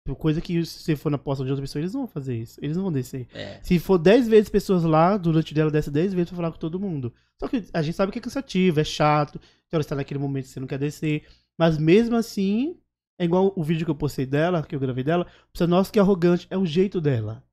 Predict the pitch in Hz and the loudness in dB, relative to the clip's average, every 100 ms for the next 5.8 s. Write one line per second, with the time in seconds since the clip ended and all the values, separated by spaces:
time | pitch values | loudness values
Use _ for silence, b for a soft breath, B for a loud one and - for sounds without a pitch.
0 | _ _ - 131 131 156 180 b b - | _ _ -14 -10 -6 -4 -4 b b -2
1 | 160 196 185 175 - 156 135 120 165 185 | 2 4 4 2 0 -2 -2 -4 -2 0
2 | 208 202 165 - 139 196 220 214 240 208 | 2 2 0 -2 -2 -2 -4 -2 0 2
3 | 151 139 - 180 185 196 - 143 214 226 | 0 -2 -6 -6 -6 -10 -6 -2 0 0
4 | 214 208 226 214 180 196 - 190 185 196 | 0 0 0 -2 2 2 2 -2 0 2
5 | 262 185 170 156 156 139 110 | 0 2 2 2 -2 -2 -2